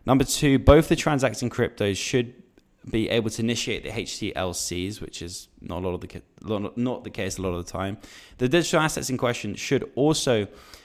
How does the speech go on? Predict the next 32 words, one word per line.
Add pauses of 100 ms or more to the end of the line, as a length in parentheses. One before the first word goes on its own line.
have
specialized
programming
fund-, (140)
functionalities
within. (540)
So,
um,
you
need
to,
like,
there's
a
high
qualification
list
here.
So
at-,
atomic
swaps
don't
have
digital
assets
which
don't
support
smart
contracts
itself.